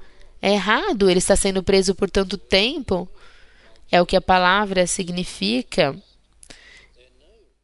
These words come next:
Eles sabem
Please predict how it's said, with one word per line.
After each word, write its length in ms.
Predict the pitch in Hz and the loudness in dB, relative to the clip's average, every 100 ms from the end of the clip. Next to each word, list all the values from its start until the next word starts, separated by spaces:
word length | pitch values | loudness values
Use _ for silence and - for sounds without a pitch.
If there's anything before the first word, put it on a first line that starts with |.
| _ - - - 330 349 370 _ 339 _ _ _ _ _ _ _ _ _ _ _ _ - | _ -20 -20 -20 -20 -20 -20 _ _ _ _ _ _ _ _ _ _ _ _ _ _ 0
Eles 240 | 190 202 | 2 2
sabem 760 | - 208 226 311 208 180 180 | 0 0 0 0 -2 -2 -6